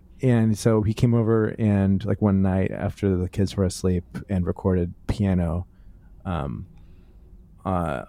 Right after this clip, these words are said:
on this song. And he just, like, he just straight up played the song on the piano. <laughs> And then, um, and this is, like, very much, like, a co-production of him and I.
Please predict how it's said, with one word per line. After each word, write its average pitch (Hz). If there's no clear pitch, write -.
on 90
this 90
song. 92
And 120
he 117
just, 117
like, 92
he 110
just 101
straight 92
up 85
played 82
the -
song 80
on 80
the -
piano. 113
<laughs> -
And 110
then, 104
um, 87
and 135
this 139
is, 151
like, 127
very 117
much, 110
like, 101
a 95
co-production 87
of 82
him 80
and 78
I. 76